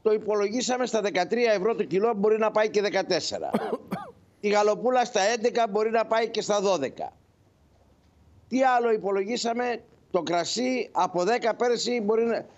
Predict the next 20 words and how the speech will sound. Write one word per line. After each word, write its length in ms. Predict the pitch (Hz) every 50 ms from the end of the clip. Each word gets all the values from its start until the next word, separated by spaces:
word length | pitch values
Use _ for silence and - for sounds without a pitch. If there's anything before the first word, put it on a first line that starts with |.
| - - - -
έχει 340 | - 180 214 220 175 196 -
ξεπεράσει 480 | - 202 208 165 208 226 247 269 233
τα 100 | - 220
δεκατέσσερα, 800 | 202 196 165 160 151 160 202 214 170 208 233 240 233 226 - - - _ _ _ _
αλλά 260 | - 208 202 202 196
βάλαμε 340 | 196 240 233 240 220 208 220
ένα 160 | 233 233 220
μέσον 360 | 214 226 226 165 196 202 196
όρο 180 | 214 214 214 214
δεκατέσσερα, 760 | 185 190 185 - 175 170 - 180 165 - - 131 120 117 -
ένα 160 | 165 175 185
εφιαλωμένο 640 | 180 175 170 - 160 151 151 156 156 170 175 175 165
κρασί. 440 | - 143 143 131 - 123 107 - - - - _ - _ _ _ _ _ _ _ _ _ _ _ _ _ _ _ _ _ _ _
Το 80 | - 226
ίδιο 260 | 254 277 269 277 262
συμβαίνει 600 | - 190 226 208 196 196 240 247 247 254 254 240
και 140 | 170 - 233
τα 140 | 185 202 196
μελομακάρονα, 760 | 196 190 185 180 170 160 143 - 214 220 214 226 220 220 214
κουραμπιέδες, 840 | 165 - 175 151 147 131 123 135 170 208 220 220 233 214 - - -